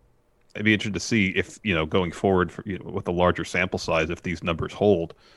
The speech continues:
uh, you know, if, if it was really a situation where there was that many viewers who were just choosing one show or the other, obviously, and then, you know, now they're on different nights, don't have to make that choice anymore.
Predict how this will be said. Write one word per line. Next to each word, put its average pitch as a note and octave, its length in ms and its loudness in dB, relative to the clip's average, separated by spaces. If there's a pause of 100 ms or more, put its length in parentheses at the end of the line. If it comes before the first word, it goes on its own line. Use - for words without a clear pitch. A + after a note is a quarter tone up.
(360)
uh, E2 200 -8 (300)
you F2 140 -10
know, D#2 100 -8
if, E2 180 -4
if E2+ 160 -8
it - 60 -6
was D#2 140 -6
really F2 360 0 (460)
a A2 80 -6
situation F2+ 580 0
where D#2+ 220 0
there E2 140 -2
was E2 240 -4 (220)
that F2+ 200 2
many F#2 200 0
viewers F#2 440 2
who - 80 -6
were D#2+ 80 -4
just - 160 -14
choosing F2 300 -2
one E2+ 160 -2
show F#2 200 -2
or F2 140 2
the E2+ 140 0
other, F#2 340 2
obviously, E2 440 -2 (520)
and E2 200 -4
then, E2 360 0
you F2 100 -6
know, D#2+ 80 -4
now E2 120 0
they're E2 160 0
on D#2+ 120 -4
different - 280 -6
nights, - 400 -2 (100)
don't E2+ 120 -2
have D#2+ 60 -6
to - 60 -14
make F2 160 -2
that F2 120 0
choice C3+ 280 0
anymore. D#2+ 260 -8